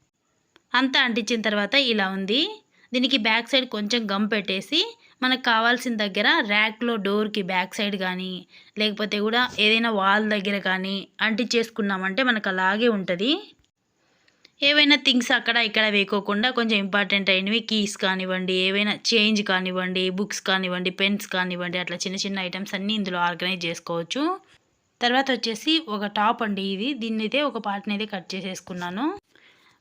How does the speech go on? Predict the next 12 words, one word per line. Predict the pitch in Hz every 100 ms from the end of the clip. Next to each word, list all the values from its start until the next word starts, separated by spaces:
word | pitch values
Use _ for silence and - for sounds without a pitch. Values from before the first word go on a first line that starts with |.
| _
టాప్ | 254 247 240
మనకి | 226 220
టూ | 269 240
పీసెస్ | 220 233 233 220
లాగా | 196
ఉంటది | 185 175 185
కదా, | 214
ఒక | 302 254
పీస్‌ని | 247 240 233
అయితే | 214
కట్ | 214 180
చేసేసుకున్నాను. | 196 196 175 - 175 170 170